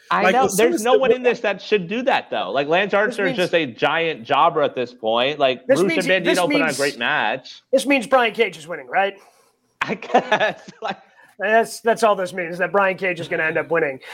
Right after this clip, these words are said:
Speaker 3: Because th-, those are the two that you can make a case for: is Ricky Starks and Ethan Page, because I am still of the belief that the firm is behind M J F
Speaker 1: Yeah.
Speaker 3: and they are going to help him win against Jon Moxley, especially just the way that Mox has been so protected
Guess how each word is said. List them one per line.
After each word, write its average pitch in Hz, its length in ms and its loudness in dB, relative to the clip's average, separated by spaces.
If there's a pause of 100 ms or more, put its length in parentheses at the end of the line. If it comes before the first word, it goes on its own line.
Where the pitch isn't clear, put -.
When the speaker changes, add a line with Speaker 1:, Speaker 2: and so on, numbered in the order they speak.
(200)
Speaker 3:
Because 269 280 4
th-, 247 120 -12 (480)
those 339 300 4
are 392 40 2
the 311 80 -2
two 294 220 0
that 277 160 0
you 240 80 -6
can 240 120 -6
make 226 180 -2
a 214 40 -10
case 185 240 -8
for: 135 220 -14
is 151 80 -10
Ricky 202 180 -4
Starks 208 380 0
and 202 100 -10
Ethan 196 240 -8
Page, 147 300 -6
because 185 320 -2 (1120)
I 208 140 4
am 254 140 4
still 262 200 4
of 240 120 2
the 233 60 -2
belief 247 380 0 (500)
that 202 420 2 (380)
the 180 260 -4
firm 254 420 6
is 247 140 -2
behind 262 540 0
M 294 240 -2
J 285 200 -2
F 277 240 2
Speaker 1:
Yeah. - 120 -20
Speaker 3:
and 214 180 -4
they 226 100 6
are 226 120 6
going 208 260 -4
to 208 140 -8
help 202 240 0
him 208 100 0
win 185 380 -2 (320)
against 185 320 -4
Jon 165 240 -2
Moxley, 156 500 -2
especially 269 420 0
just 240 220 0
the 254 80 0
way 220 180 4
that 190 200 -6
Mox 196 260 0
has 214 120 -10
been 185 180 -8
so 214 200 2
protected 202 800 -6